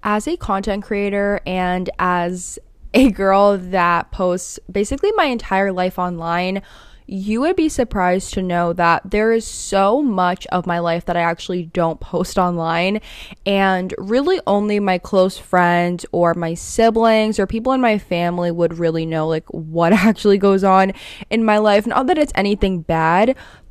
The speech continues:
but I really do like to be a private person, and I really value privacy. And especially being someone that is a content creator, I don't like to share everything online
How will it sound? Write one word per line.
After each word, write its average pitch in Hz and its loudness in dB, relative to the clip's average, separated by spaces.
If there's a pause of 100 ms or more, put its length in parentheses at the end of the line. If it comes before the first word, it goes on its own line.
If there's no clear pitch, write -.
but 196 4 (440)
I 233 4 (120)
really 202 2
do 190 2
like 180 4
to 196 -2
be 180 0
a 170 4
private 175 -2
person, 170 -2
and 170 -4
I 156 -4
really 170 -2
value 160 -2
privacy. 180 -4 (600)
And 214 0
especially 262 0
being 196 0
someone 185 -2
that 175 0
is 170 -2
a 180 -2
content 175 -4
creator, 185 2
I 190 2
don't 185 0
like 233 2
to 226 -4
share 180 0
everything 175 -2
online 170 -4